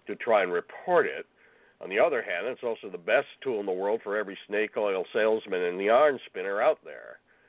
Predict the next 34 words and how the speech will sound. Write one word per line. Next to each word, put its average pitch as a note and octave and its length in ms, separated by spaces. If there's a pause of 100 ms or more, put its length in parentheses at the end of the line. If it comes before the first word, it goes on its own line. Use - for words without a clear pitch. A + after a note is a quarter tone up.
(420)
Uh, F2+ 200
I F2 60
mean, G2 180
all B2+ 160
you A#2 140
have A#2 180
to G#2 60
do C3 240
is G2 140
do A#2 120
a G#2 100
little A2 160
bit G2 220
of F2 100
homework, G#2+ 640
and G2 140
you A2 100
can F#2+ 160
come G#2+ 240
up G2+ 140
with F2+ 120
a F#2 40
completely A2+ 680
convincing G2+ 720
fake G2+ 240
report F#2 560 (140)
nowadays E2+ 720 (800)
and G2+ 180
sound A2 240
com-, G2+ 140
completely B2 680
convincing. C3+ 640 (540)
Fortunately, G2+ 580
the F#2 140